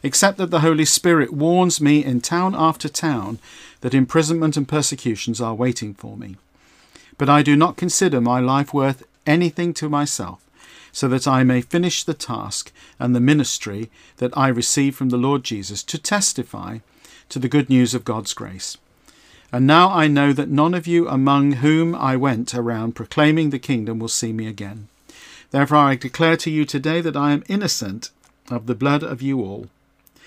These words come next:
For I did not hold back from announcing to you the whole purpose of God. Watch out for yourselves and for all the flock of which the Holy Spirit has made you overseers, to shepherd the church of God that he obtained with the blood of his own Son.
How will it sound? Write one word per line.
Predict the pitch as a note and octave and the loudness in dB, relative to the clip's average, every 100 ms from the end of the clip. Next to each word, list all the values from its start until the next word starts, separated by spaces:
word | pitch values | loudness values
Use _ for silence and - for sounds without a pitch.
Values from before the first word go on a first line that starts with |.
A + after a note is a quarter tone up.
| - - _ | -20 -20 _
For | - D3 | 2 6
I | D#3 D#3+ | 6 4
did | D3+ | 0
not | D3 F3+ - | -2 -4 -2
hold | E3+ F3+ | -2 0
back | E3 B2+ - | 0 0 -2
from | C3+ B2+ | -4 0
announcing | C3 C#3+ D#3+ - D#3+ D3+ | 2 2 0 -4 -4 -4
to | - F#3 C#3 | -2 -2 -2
you | G2 - B2 - _ _ _ _ _ - - - _ _ - | -4 -8 -10 -12 _ _ _ _ _ -20 -20 -20 _ _ -4
the | C3 | -2
whole | B2 E3 F3+ | 4 4 4
purpose | E3+ C3+ F#2+ A#2 - | 2 -4 -4 -6 -6
of | A#2+ | -6
God. | A#2 G#2 F#2+ G#2+ _ _ _ _ _ - | -8 -10 -10 -16 _ _ _ _ _ -4
Watch | A#2 - | -2 2
out | E3 F#3 - | 4 2 0
for | D3+ | 0
yourselves | A#2+ - A#2+ B2 A#2 | 0 0 0 -2 -2
and | B2+ | -4
for | - - | -4 -2
all | D#3 E3+ F3+ | 2 4 4
the | F#3+ | 2
flock | - B2 F2 - _ _ _ _ _ | -2 -2 -4 -14 _ _ _ _ _
of | B2+ A2 | -8 0
which | C#3 - - | 0 0 -4
the | C3 | 0
Holy | C#3+ C#3+ | 0 0
Spirit | - - A#2 A2 | -2 -2 -2 -2
has | - A2+ | -6 -4
made | B2+ B2+ B2+ | 0 0 0
you | C#3 | -4
overseers, | E3 E3 C3 - - G2 - - _ _ - - - | 0 -2 -2 -6 -8 -12 -14 -16 _ _ -20 -20 -10
to | C3 | -6
shepherd | - D3+ C#3+ D#3 | 0 0 0 -2
the | D3+ | -2
church | - D3+ C#3+ | 0 0 0
of | C#3 A#2+ | -4 -4
God | C#3 A2 G2+ | -2 -2 -4
that | A2+ | -6
he | C3+ B2+ | -2 -2
obtained | A#2+ - C#3 C#3 | -2 -4 -2 -2
with | C3 A2+ | -4 -8
the | |
blood | - B2 B2 B2 | -4 -2 -2 -4
of | A#2 | -6
his | A2+ | -6
own | A#2 G#2+ G#2+ | -6 -8 -8
Son. | - A#2+ F2+ A2+ | -8 -8 -10 -14